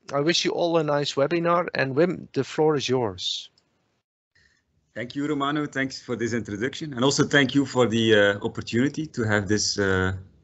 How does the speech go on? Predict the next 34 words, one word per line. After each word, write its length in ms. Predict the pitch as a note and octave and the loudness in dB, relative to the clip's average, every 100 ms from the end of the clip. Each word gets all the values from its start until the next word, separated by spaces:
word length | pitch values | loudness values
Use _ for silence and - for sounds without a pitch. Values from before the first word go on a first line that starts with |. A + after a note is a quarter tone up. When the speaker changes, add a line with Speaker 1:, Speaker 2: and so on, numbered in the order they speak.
| _ | _
Speaker 2:
to 100 | - | -2
be 140 | - A#2+ | 4 4
part, 440 | - A#2 D#3 - | 8 6 6 2
let's 200 | A2 - | 0 0
say, 180 | G2+ F#2+ | 0 2
of 160 | F#2 | 0
this 240 | - F#2+ F#2+ | -4 -8 2
webinar 400 | G#2 G2+ G#2+ A2 | 2 4 0 0
series 400 | - A2+ G#2+ G#2 | 0 -2 -2 -4
on 160 | F#2+ | -6
flexible 460 | F2+ - F#2+ - F#2+ | -2 0 0 0 2
electronics. 640 | F2 F2 - G2+ A#2 - _ - - - - - - _ - | 2 0 -6 -6 -6 -10 _ -20 -18 -18 -18 -20 -20 _ 4
Um, 640 | G#2 A#2 A#2+ A#2+ B2 B2 - _ - - - | 8 10 12 12 10 6 -8 _ -18 -12 6
yeah, 180 | - | 6
so 300 | - - C#3+ | 6 6 6
the 80 | B2+ | 6
goal 260 | C3 D3+ E3 | 8 10 8
of 100 | D3+ | 4
today 560 | B2+ C3 D3 D#3 D#3 - | 2 8 8 8 6 2
is 460 | - C3+ C3 - - | 2 2 2 0 -2
to 160 | - | -4
give 240 | - D#3 D#3+ | 4 4 6
you 120 | D#3 | 2
some 240 | - C3 | 4 4
more 220 | B2+ C#3 | 6 6
introduction 800 | C#3 B2 A#2 G2+ C3+ - - A#2+ A#2 | 4 4 0 2 -2 -2 -2 -2 0
of, 500 | A#2 A2+ A2 - - - | 2 0 0 -12 -12 -2
uh, 260 | G#2+ G2+ F#2+ - _ _ _ _ _ _ _ _ | 0 0 -6 -16 _ _ _ _ _ _ _ _
on 180 | C3+ D3 | 4 4
flexible 540 | - A2+ C3 A2+ A#2+ | 4 2 2 2 0
printed 460 | A2 C3 C#3+ F3 E3 | 4 6 8 6 4
electronics 760 | E3+ E3 D#3+ E3 E3 - - - | 2 2 -2 -2 -2 -4 -6 0
and, 500 | A2+ A2+ A2+ A#2 A2+ | 4 4 4 4 4
um, 320 | A2+ A2+ | 4 4